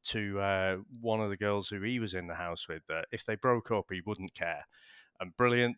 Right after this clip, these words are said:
that is exactly the clip that got showed to his girlfriend, and then she had her head turned, and then she was gone. She was off. And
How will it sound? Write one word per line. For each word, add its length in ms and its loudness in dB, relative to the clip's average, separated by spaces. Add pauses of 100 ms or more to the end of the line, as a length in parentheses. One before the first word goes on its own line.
that 160 2
is 100 -8
exactly 640 2
the 100 0
clip 300 6
that 160 0
got 180 4
showed 360 6
to 120 -4
his 140 0
girlfriend, 540 0
and 120 -2
then 140 4
she 240 2
had 180 4
her 140 4
head 160 2
turned, 380 0
and 120 -2
then 120 2
she 220 2
was 180 -2
gone. 340 -2
She 180 -4
was 200 -2
off. 360 -2 (520)
And 340 0